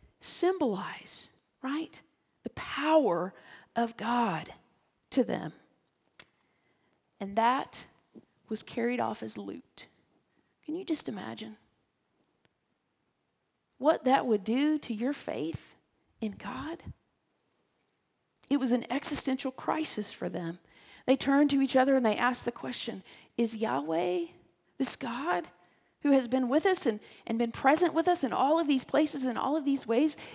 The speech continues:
is that God dead? Are we dead? Wh-, what's gonna happen? How could this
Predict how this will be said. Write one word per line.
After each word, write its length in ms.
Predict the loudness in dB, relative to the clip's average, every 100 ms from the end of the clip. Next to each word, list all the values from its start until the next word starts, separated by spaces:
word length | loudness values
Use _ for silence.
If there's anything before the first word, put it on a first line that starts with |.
| -4
is 160 | -4 -2
that 300 | -4 -4 -2
God 300 | 0 0 -4
dead? 420 | -2 0 -2 -4 -16 _ _ _ _ _ _ _ _ _ _ _ _ _ _ _ _ -4
Are 220 | -2 -2
we 640 | -4 -2 0 0 0 -8 _ _ _ _ _ _ _ _ -8
dead? 440 | -6 -8 -18 -20 _ _ _ _ _ _ _ _ _ _ _ _ -10
Wh-, 140 | -10 _ _ _ _ _ 0
what's 240 | 2 2
gonna 240 | 0 2 0
happen? 600 | -4 -2 0 0 -4 -6 -18 -20 -18
How 300 | -6 4 4
could 260 | 4 2 2
this 200 | 2